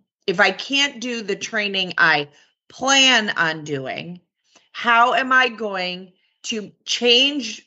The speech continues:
what I'm doing in those moments that I'm still moving toward the goal by not undoing what I've done? And I think that's the important piece,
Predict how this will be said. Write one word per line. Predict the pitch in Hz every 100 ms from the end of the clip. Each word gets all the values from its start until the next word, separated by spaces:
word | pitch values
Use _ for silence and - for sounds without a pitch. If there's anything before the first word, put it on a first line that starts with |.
| _
what | 202 202
I'm | 185 185
doing | 185 175 185
in | - 196
those | 196 185 170
moments | 208 240 220 151 147 147 - _ _ -
that | 220 226
I'm | 214 208 214
still | - - 262 269 269
moving | 247 247 226 233 226
toward | - 208 196
the | 196
goal | 196 190 185
by | 175 202 180
not | 185 185 196 208 202 180 165 170 - _ _ -
undoing | 220 233 208 196 180 170 165 165
what | 165
I've | 160 151 147 _ -
done? | 156 - - _ _ _ _ _ - _ -
And | 214
I | 214 214
think | 214 254 220 185 185
that's | 233 262 277 -
the | 208 196
important | 185 185 202 170 - 170
piece, | - 160 - -